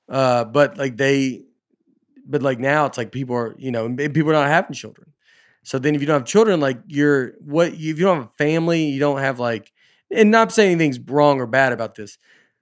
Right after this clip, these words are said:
<clears throat> but your, your, like, desires can be way different than,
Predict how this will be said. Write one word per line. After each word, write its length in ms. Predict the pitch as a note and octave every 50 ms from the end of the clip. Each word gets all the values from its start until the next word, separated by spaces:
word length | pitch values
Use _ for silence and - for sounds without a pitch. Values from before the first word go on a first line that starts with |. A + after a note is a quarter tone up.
| _ _ _ - -
<clears throat> 0 |
but 640 | E3 G3 G3+ G3 E3 C#3+ C#3 C#3 D#3 D#3 D3 D3
your, 460 | D3+ D3 D3+ D3 C#3+ C3+ B2+ - - _ _ _
your, 640 | _ F#2 - - D#3 D3+ D3+ D3+ D3 C#3+ C3+ A#2 - _ _ _ _ -
like, 260 | - D3 D3 C3+ A#2
desires 800 | A#2 A#2+ A2+ G2+ A#2+ C3+ C3 D3 D#3 E3 E3+ E3+ E3+ D#3+ D3
can 200 | - - C#3+ C3+
be 220 | B2+ C3+ C3+ C3 C3
way 380 | A#2+ A2+ A#2+ B2+ C3 D3 D3
different 720 | D3 B2 C3 B2+ B2 - - D#3 D3 B2+ - _ - - -
than, 240 | C#3 B2+ A#2+ A2